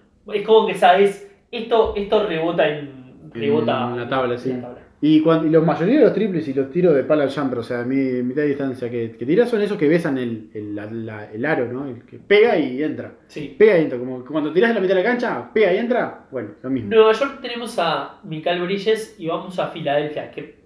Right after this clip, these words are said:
Speaker 1: si llegara a caer Mikal Bridges para Filadelfia, me parece el pick perfecto.
Speaker 2: Es, es lo ideal.
Speaker 1: Pero en nuestra proyección lo tie-, lo tomo un poco más arriba de Nueva York.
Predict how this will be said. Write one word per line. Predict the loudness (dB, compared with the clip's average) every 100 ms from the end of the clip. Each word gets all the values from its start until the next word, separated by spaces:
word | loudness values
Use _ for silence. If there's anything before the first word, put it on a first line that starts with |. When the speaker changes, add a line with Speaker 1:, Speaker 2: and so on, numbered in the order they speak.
| _ _ _
Speaker 1:
si | _ -10
llegara | -4 0 4 4
a | 4
caer | 6 6 4
Mikal | 0 0 0
Bridges | -2 -6 -6
para | -6 -6
Filadelfia, | -4 -4 -2 -2
me | -2
parece | -4 -6 -8
el | -8
pick | -10 -4
perfecto. | -4 -2 -6 -6 -8 -18 -18
Speaker 2:
Es, | -18 _
es | -2 2
lo | 4
ideal. | 6 4 2 -2 -6 2
Speaker 1:
Pero | 4
en | 4
nuestra | 0 0 0
proyección | 0 0 -2 0 -2 -2 -10 -16
lo | -2 2 2 0 -10
tie-, | -4 -4 -2
lo | -4 -4
tomo | -4 -4
un |
poco | -6 -6
más | -6 -4
arriba | -2 -2
de | -2
Nueva | -4
York. | -2 -2 -4